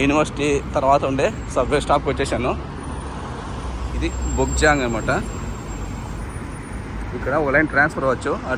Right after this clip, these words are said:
ట్రాన్స్ఫర్ అయ్యే లైన్ యొక్క కలర్లు కూడా చూపించేస్తారు ఇక్కడ. ఇక్కడ ఏదో ఒక పెద్ద షాప్ని ఓపెన్ చేస్తున్నట్టున్నారు.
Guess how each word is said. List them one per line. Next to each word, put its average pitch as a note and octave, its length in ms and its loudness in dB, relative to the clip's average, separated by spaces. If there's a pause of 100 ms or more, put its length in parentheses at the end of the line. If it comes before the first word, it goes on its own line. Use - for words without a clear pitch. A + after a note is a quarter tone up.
ట్రాన్స్ఫర్ C#3 420 0
అయ్యే C#3+ 200 2
లైన్ C#3+ 200 2
యొక్క C#3+ 220 -2
కలర్లు C3+ 260 0
కూడా C#3+ 80 2 (100)
చూపించేస్తారు C3 460 -4
ఇక్కడ. A#2 140 -4 (1800)
ఇక్కడ B2 220 0
ఏదో C#3+ 160 6
ఒక B2+ 160 0
పెద్ద B2 160 2 (1120)
షాప్ని C#3 360 4 (140)
ఓపెన్ C3+ 280 2
చేస్తున్నట్టున్నారు. B2 560 0